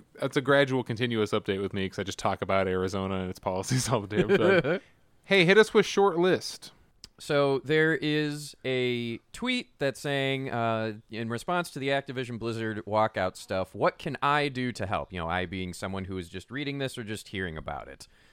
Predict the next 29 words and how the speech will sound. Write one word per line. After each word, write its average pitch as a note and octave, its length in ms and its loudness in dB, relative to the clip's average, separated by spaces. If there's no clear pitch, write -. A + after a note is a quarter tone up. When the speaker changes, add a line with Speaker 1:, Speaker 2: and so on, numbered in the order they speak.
Speaker 2:
Uh, F#2+ 360 0
and G2+ 320 -4
there A2 180 0
is G#2 140 -4
a G2+ 80 -4
statement C#3+ 500 -4
of A#2+ 140 -2
intent A#2 680 -6
that G2+ 480 2
I A2 120 -4
don't B2 200 -4
know B2 160 -2
if A#2 120 -4
it's A#2 120 -12
just - 260 -10
one A2+ 500 -2
person. F3+ 720 -2
Like, A2+ 140 0
I A#2 60 4
don't C#3 160 2
know C#3 220 2
if B2+ 120 -2
this B2 260 -4
actually B2 480 0
speaks B2 340 -8
for B2 140 -4
everyone A#2+ 260 0
on A2+ 140 0
the A2 240 0